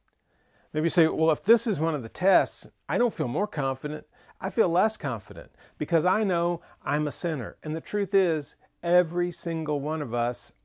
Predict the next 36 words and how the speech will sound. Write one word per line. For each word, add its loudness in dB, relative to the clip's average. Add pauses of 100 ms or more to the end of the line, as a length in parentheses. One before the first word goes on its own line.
are 0
sinners. -8 (480)
And -8
John -6 (160)
knew -6
that. -10 (260)
Okay? 2 (180)
If -6
you 0
read -2
through 4
the -4
whole 4
book, 4
and -2
this -4
is -2
one 2
of -2
the 0
reasons 0
I 6
want -4
you -2
to -2
do 0
this, -4 (300)
what 2
you 0
find, -4
especially -8
in -8
chapters -6
one -4
and -8
two, 0